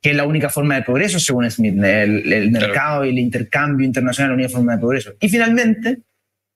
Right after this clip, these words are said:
Speaker 1: en, en su libro, aunque yo no estoy muy de acuerdo con Smith, Smith cree que la acumulación, el ahorro, la acumulación de capital y el ahorro en una población es un pilar trascendental para el progreso. ¿Y qué hemos hecho nosotros? Sacar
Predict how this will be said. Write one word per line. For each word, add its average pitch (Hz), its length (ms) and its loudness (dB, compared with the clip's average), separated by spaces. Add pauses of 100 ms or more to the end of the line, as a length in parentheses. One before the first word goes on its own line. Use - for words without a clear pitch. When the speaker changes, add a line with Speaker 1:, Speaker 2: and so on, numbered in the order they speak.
Speaker 1:
en, 120 220 0
en 131 140 0
su 151 160 0
libro, 196 400 0
aunque 147 240 -2
yo 139 100 0
no 147 100 0
estoy 156 360 -4
muy 143 160 2
de 139 80 0
acuerdo 139 220 -2
con 143 120 0
Smith, 175 420 -2 (540)
Smith 147 380 -2
cree 151 360 0
que 147 220 0
la 143 140 0
acumulación, 135 640 0
el 131 100 0
ahorro, 160 500 0
la 139 120 0
acumulación 127 340 -2
de 139 80 0
capital 147 460 0
y - 20 -2
el 139 80 0
ahorro 143 460 0
en 139 140 0
una 139 140 2
población 143 640 0
es 135 160 2
un 131 160 0
pilar 127 260 0
trascendental 117 680 0
para 113 140 -2
el 101 80 -6
progreso. 110 460 -2 (300)
¿Y 120 140 0
qué 175 80 2
hemos 185 200 2
hecho 185 200 0
nosotros? 190 420 0
Sacar 139 560 0